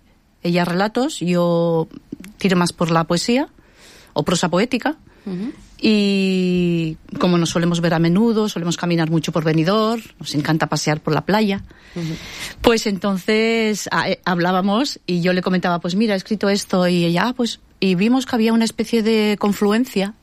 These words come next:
Speaker 2: Ujú.
Speaker 1: en las historias y a, a partir de ahí empezamos, "Oye, pues podíamos, podíamos materializar esto en un libro".
Speaker 2: Todo esto al principio de la pandemia,
Speaker 1: Todo,
Speaker 2: que
Speaker 1: todo
Speaker 2: aún
Speaker 1: esto
Speaker 2: no
Speaker 1: fue
Speaker 2: sabíamos
Speaker 1: en, en lo
Speaker 2: si iba a durar
Speaker 1: primero.
Speaker 2: un mes,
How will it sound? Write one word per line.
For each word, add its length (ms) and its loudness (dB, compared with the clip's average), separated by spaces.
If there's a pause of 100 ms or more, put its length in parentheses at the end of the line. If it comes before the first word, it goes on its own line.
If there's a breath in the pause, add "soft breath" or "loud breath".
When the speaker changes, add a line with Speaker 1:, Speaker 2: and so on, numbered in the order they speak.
(1400)
Speaker 2:
Ujú. 220 -12
Speaker 1:
en 120 4
las 160 0
historias 760 -2
y 280 2
a, 280 0
a 180 -2
partir 320 -2
de 80 0
ahí 160 2
empezamos, 600 -2
"Oye, 220 0
pues 160 -4
podíamos, 560 0 (1160 loud breath)
podíamos 560 0
materializar 720 0
esto 440 0
en 120 2
un 160 2
libro". 280 0 (1500)
Speaker 2:
Todo 120 -12
esto 360 -8
al 120 -2
principio 460 0
de 80 2
la 80 0
pandemia, 240 0
Speaker 1:
Todo, 120 4
Speaker 2:
que 60 2
Speaker 1:
todo 120 2
Speaker 2:
aún 80 0
Speaker 1:
esto 100 -4
Speaker 2:
no 60 0
Speaker 1:
fue 220 0
Speaker 2:
sabíamos 260 2
Speaker 1:
en, 420 2
en 80 0
lo 60 0
Speaker 2:
si 40 0
iba 100 0
a 40 2
durar 120 2 (120)
Speaker 1:
primero. 100 0
Speaker 2:
un 80 -4
mes, 400 -8